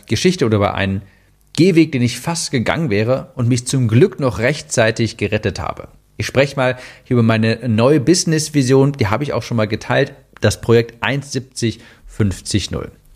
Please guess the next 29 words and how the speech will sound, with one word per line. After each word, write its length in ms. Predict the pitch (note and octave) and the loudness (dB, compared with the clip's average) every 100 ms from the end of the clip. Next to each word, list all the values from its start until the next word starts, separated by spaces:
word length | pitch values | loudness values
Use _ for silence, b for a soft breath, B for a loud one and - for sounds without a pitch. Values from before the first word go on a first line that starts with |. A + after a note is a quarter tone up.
| _ | _
Was 300 | G#2+ D3 E3 | -2 -2 -2
sich 100 | E3 | -2
dahinter 260 | C#3+ D3+ | -2 -2
versteckt, 400 | B2+ A#2+ C3 C3 | -6 -2 -2 -2
erfährst 360 | - - F#2 - | -10 -4 -6 -4
du 20 | |
jetzt 180 | - - | -10 -12
gleich. 240 | - - _ _ _ _ _ _ _ - - - _ _ _ _ B B B B B | -16 -16 _ _ _ _ _ _ _ 0 0 -6 _ _ _ _ B B B B B
Herzlich 340 | - F#2+ G2 F#2 | -4 -4 -4 -2
willkommen, 300 | A#2 F#3+ D#3 | 2 2 0
ich 100 | - | -2
bin 160 | A#2+ | -2
dein 160 | G#2+ G2+ | 0 0
Gastgeber 460 | G2+ - A2 G2+ G2+ | 0 0 -2 0 0
Tim 160 | G#2+ | 0
Gehlhausen. 400 | G#2+ E3+ E3 C#3+ | 2 4 2 2
Hier 80 | A2+ | 0
erfährst 340 | G#2+ A2+ A2+ | 2 2 0
du, 80 | A2+ | -2
wie 60 | G#2 | -4
du 80 | F2+ | -2
online 240 | G2+ G2 | -2 -2
mehr 140 | G#2 | -2
Kunden 340 | G#2+ F#3+ F#3+ D#3+ | -2 -4 -4 -2
gewinnst 320 | C3+ C#3 - | 0 0 -2
und 180 | B2+ G#2+ | -4 0
mehr 240 | G#2 G2+ | 0 0
pro 240 | - - B2 | -2 -2 -2
Kunde 480 | - F2+ F2 E2 | 0 -2 0 -4